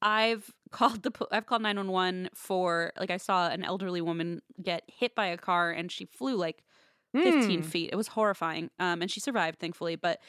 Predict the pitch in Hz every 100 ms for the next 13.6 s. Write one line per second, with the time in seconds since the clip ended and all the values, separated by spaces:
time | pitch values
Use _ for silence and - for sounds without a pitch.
0 | - - 226 220 190 196 - 190 180 175
1 | 190 180 175 175 160 156 - 175 - _
2 | _ - - 202 196 185 175 170 175 175
3 | 165 165 - 185 185 - 180 170 - -
4 | - 190 180 214 196 - 185 202 196 185
5 | 196 175 175 170 170 170 170 170 - 196
6 | - 175 165 170 - 170 165 - 170 160
7 | 160 _ _ _ _ _ _ _ _ -
8 | 190 165 156 _ - 175 - 175 165 -
9 | - 208 226 214 202 180 165 175 165 165
10 | 160 - 151 98 - - 175 175 156 -
11 | - 180 - - - _ 180 175 185 -
12 | 175 - 180 156 - - - 180 - -
13 | 95 190 208 214 277 262